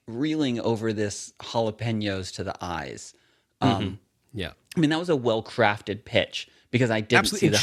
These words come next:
Speaker 2: short.
Speaker 1: jalapenos coming
Speaker 2: To-, oh
Speaker 1: at all.
Speaker 2: my, it's,
Speaker 1: Which,
Speaker 2: it's
Speaker 1: which I
Speaker 2: gold.
Speaker 1: guess is, is
Speaker 2: It's
Speaker 1: what you
Speaker 2: gold.
Speaker 1: say after you get that, get that first response. "Whoa, I
Speaker 2: I
Speaker 1: did
Speaker 2: did,
Speaker 1: not see
Speaker 2: I
Speaker 1: the
Speaker 2: did not see
Speaker 1: jalapenos
Speaker 2: that
Speaker 1: coming."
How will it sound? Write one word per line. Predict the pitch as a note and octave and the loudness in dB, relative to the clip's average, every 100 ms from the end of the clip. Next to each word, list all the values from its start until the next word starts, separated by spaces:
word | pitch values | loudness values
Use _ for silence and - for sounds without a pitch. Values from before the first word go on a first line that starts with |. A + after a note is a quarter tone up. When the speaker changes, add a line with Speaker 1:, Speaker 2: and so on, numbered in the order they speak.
| G2+ - | 6 4
Speaker 2:
short. | - | 2
Speaker 1:
jalapenos | F#2+ D#2 - | 0 -2 -2
coming | - F2 C#2 | -2 -2 -2
Speaker 2:
To-, | - | 2
oh | D#4 F#4 F4 A#3 A#3+ | 4 4 0 2 4
Speaker 1:
at | G2+ | 6
all. | F#2 | 4
Speaker 2:
my, | C3 A#2+ | -2 -4
it's, | D#3+ - | -6 2
Speaker 1:
Which, | C#3 D#3 - | 4 6 4
Speaker 2:
it's | |
Speaker 1:
which | C#3+ A#2+ | 4 6
I | C3+ | 4
Speaker 2:
gold. | |
Speaker 1:
guess | D3+ C#3+ | 4 2
is, | C#3 A2+ | 0 -2
is | - A2 | 0 4
Speaker 2:
It's | |
Speaker 1:
what | A2+ | 4
you | A2+ | 2
Speaker 2:
gold. | G#2+ | 2
Speaker 1:
say | A#2 G#2+ | 4 4
after | G2 G#2 - | 4 2 -2
you | G2+ G2 G2 F#2 | -4 -2 -2 2
get | A2 G2+ G#2 | 4 4 4
that, | G2+ E2+ - _ _ _ _ _ _ - | 2 2 0 _ _ _ _ _ _ -2
get | A2+ - | 0 4
that | F#2 - | 2 2
first | A#2 F#2+ - | -2 0 -4
response. | F#2 - G2 - | -6 0 0 0
"Whoa, | A#2 B2 G2 | 2 2 4
I | |
Speaker 2:
I | B2 | 4
Speaker 1:
did | A#2 | 4
Speaker 2:
did, | |
Speaker 1:
not | G#2+ G#2+ | 2 2
see | B2 | 2
Speaker 2:
I | |
Speaker 1:
the | F#2+ G#2 | 2 2
Speaker 2:
did | |
not | A#2+ B2 | 2 4
see | - B2 | 2 4
Speaker 1:
jalapenos | |
Speaker 2:
that | A#2 | 2
Speaker 1:
coming." | F2 | 2